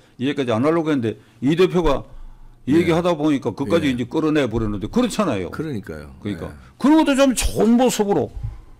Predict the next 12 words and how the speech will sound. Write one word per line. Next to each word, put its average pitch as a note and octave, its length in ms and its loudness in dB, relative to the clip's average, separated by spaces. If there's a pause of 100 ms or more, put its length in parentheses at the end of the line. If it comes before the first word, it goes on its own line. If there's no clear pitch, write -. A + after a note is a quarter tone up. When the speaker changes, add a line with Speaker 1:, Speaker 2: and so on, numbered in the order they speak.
(360)
Speaker 1:
최선을 B3 520 6
정말 A3 260 4
다하고 D#3+ 380 2
있느냐 A2 400 0
말이야. F2 380 -6
Speaker 2:
아, - 760 -10
Speaker 1:
어? A#3 220 -2 (380)
Speaker 2:
참 F2+ 160 -20
답답합니다. G2+ 720 -16
Speaker 1:
가령 G3+ 200 4
대통령 G#3+ 560 4
생각이 G#3+ 580 2